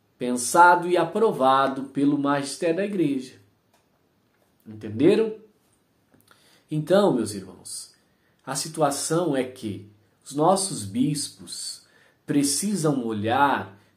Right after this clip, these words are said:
com carinho as formas que as nossas liturgias estão sendo celebradas.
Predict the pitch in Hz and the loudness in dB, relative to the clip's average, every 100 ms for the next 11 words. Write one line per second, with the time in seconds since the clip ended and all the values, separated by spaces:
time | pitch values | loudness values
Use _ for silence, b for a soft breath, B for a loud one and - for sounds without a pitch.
0 | _ - 226 - 147 123 104 151 175 117 | _ -6 -4 -4 -4 -4 -2 -4 -4 -6
1 | 95 98 b b - 147 151 - - - | -8 -12 b b -4 -2 -2 -4 -8 4
2 | 180 175 170 170 190 220 - - - b | 8 10 8 4 -4 -6 -8 -10 -12 b
3 | b b _ - 214 226 - _ - 185 | b b _ -8 -8 -8 -14 _ -2 -2
4 | 160 170 180 196 160 151 202 220 180 127 | 2 4 4 2 0 0 -2 -2 -4 -4
5 | 165 240 240 - 247 240 - 185 202 - | -4 -4 -4 -4 -4 -2 -2 -2 -4 -4
6 | 262 359 254 135 135 139 117 104 - - | -2 -2 0 0 0 0 -4 -8 -12 -16